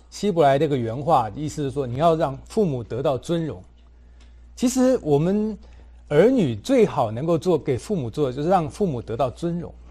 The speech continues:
对不对？你不要出来，你说，“啊，我这个，我，我反正有钱，”对不对？<coughs> “我可以孝敬父母啊，给他吃好的，穿好的，可是我的钱哪来呢？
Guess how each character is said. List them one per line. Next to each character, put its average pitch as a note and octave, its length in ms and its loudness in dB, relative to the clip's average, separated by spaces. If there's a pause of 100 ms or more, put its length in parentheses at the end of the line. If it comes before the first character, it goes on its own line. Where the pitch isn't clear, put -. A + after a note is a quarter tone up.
(680)
对 E3 100 -4
不 D#3+ 60 2
对？ D#3+ 180 0 (320)
你 D#3+ 120 -2
不 C3+ 100 0
要 A#3+ 140 10
出 A#3 240 2
来， D#3+ 120 10
你 D3+ 160 0
说 G3 220 4
，“啊， D3 180 -2
我 B2+ 280 -4
这 D#3 120 -2
个， C3+ 300 -2 (880)
我， A2+ 360 -16 (240)
我 E3+ 80 -4
反 D3 160 6
正 G#3 80 6
有 F3+ 160 4
钱，” D3+ 400 2 (140)
对 F#3 80 2
不 F3 60 2
对？ F3+ 220 0 (920)
<coughs> A#2 60 -6 (680)
“我 D3 120 -2
可 A#3+ 100 2
以 A3+ 60 4
孝 A3 160 10
敬 G#3 120 2
父 A3 160 2
母 C#3+ 380 0
啊， C#3+ 100 -6
给 D3 120 4
他 F3+ 80 10
吃 A3+ 200 2
好 E3+ 200 8
的， C#3 260 2
穿 F#3+ 220 2
好 C3+ 180 4
的， G#2+ 160 -10 (460)
可 F3+ 100 4
是 F#3+ 80 6
我 A#3 100 12
的 G#3+ 80 10
钱 F3+ 220 4
哪 D3 140 4
来 C3+ 160 4
呢？ C3+ 260 -4